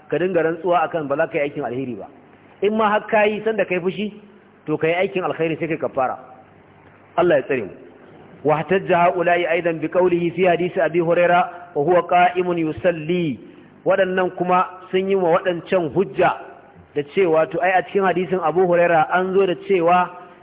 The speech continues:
yana tsaye yana sallah. Wa ba'da al-asri la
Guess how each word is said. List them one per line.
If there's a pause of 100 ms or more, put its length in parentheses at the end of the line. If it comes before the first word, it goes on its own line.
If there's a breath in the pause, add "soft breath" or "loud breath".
yana
tsaye
yana
sallah. (540)
Wa
ba'da
al-asri
la